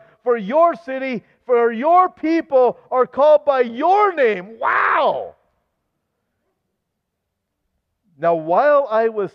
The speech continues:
speaking and praying and confessing my sin and the sin of my people Israel and presenting my supplication before the Lord my God for the holy mountain of my God,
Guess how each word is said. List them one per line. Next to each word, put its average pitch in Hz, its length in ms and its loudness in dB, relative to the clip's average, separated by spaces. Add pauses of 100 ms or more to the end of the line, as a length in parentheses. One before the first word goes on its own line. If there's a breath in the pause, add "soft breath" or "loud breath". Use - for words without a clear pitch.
speaking 233 560 -14
and 165 160 -16
praying 220 580 -8 (1040)
and 214 180 -6
confessing 262 680 -8
my 226 220 -6 (200)
sin 359 400 -4 (400)
and 240 220 -2
the 233 80 -4
sin 320 340 -8
of 294 80 -4
my 269 160 -6
people 247 500 -6
Israel 247 440 -10
and 214 100 -12
presenting 220 480 -8
my 202 140 -8
supplication 220 800 -12
before 202 380 -10
the 190 120 -12
Lord 214 400 -4
my 208 160 -10
God 208 400 -6
for 185 140 -14
the 165 100 -8
holy 226 300 -10
mountain 208 360 -6
of 160 120 -10
my 165 140 -14
God, 196 420 -12